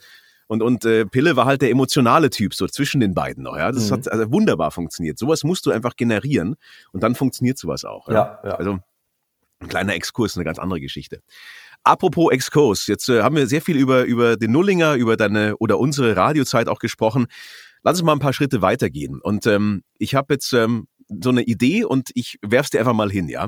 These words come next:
Speaker 1: Du bist, äh, bist ja auch so ein Machertyp und, äh, startest gerne neue Sachen und bist da auch sehr spontan. Ich hab deswegen mal so ein bekanntes Sprichwort abgewandelt, ja. Ähm, manche sagen ja, „Reden ist Silber, Schweigen ist Gold.“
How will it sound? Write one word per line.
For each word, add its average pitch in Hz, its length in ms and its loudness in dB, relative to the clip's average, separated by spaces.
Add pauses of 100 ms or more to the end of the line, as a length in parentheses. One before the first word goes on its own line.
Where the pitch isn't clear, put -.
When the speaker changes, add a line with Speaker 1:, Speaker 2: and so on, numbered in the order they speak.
(120)
Speaker 1:
Du 113 100 -6
bist, 143 240 -4
äh, 120 100 0 (140)
bist - 160 -4
ja 117 80 2
auch 117 120 0
so 135 80 -2
ein 110 40 -2
Machertyp 170 540 -2 (560)
und, 110 260 0
äh, 107 300 2
startest 131 400 0
gerne 117 200 2
neue 98 240 2
Sachen 135 320 -2
und 107 140 -2
bist 127 180 -6
da 101 60 2
auch 101 100 -2
sehr 107 100 -2
spontan. 110 540 -2 (500)
Ich 107 120 -6
hab 143 100 0
deswegen 143 320 0
mal 123 140 4
so 131 80 2
ein 123 100 2
bekanntes 131 400 -2
Sprichwort - 640 -2
abgewandelt, 95 800 0
ja. 101 200 0 (680)
Ähm, 110 480 0
manche 147 320 0
sagen 127 300 2
ja, 131 160 4
„Reden 135 400 2
ist - 240 -4
Silber, 160 420 2
Schweigen 123 440 2
ist - 260 -4
Gold.“ 92 440 0